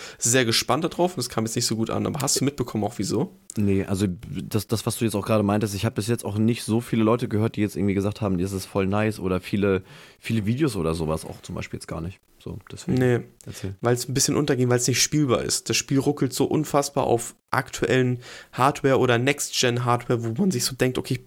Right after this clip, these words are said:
Speaker 1: ich knall jetzt hier einen P C ran für dreitausend Euro,
Speaker 2: Mhm.
Speaker 1: das Spiel ruckelt. Warum ruckelt das? <laughs> So, und man hat's das, da, man ist dem Ganzen mal auf die Spur gegangen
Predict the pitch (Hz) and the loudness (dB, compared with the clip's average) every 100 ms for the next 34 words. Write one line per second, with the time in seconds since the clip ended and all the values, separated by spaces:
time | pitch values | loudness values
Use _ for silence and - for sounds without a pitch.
0 | _ - - - 147 151 143 139 135 127 | _ -8 -4 0 2 2 2 0 0 0
1 | 156 175 190 - 120 135 135 139 127 - | 2 2 0 -2 0 0 2 0 0 2
2 | 143 165 208 98 101 98 104 147 131 127 | 4 4 2 2 2 2 4 4 4 4
3 | 120 - - _ - - _ - 123 123 | 2 2 -8 _ -20 -20 _ -6 0 0
4 | 117 123 123 117 - 147 - - 185 - | 0 0 0 0 -2 2 2 2 -4 -6
5 | 247 190 151 131 117 117 117 123 160 151 | -2 -2 0 4 4 4 4 2 2 2
6 | 135 - 131 139 139 127 131 123 110 135 | 0 0 0 0 0 -2 0 -2 -2 -2
7 | 147 131 131 127 123 120 117 113 107 - | 0 0 0 -2 -2 0 2 2 0 0
8 | - 156 170 160 185 | 2 2 4 2 0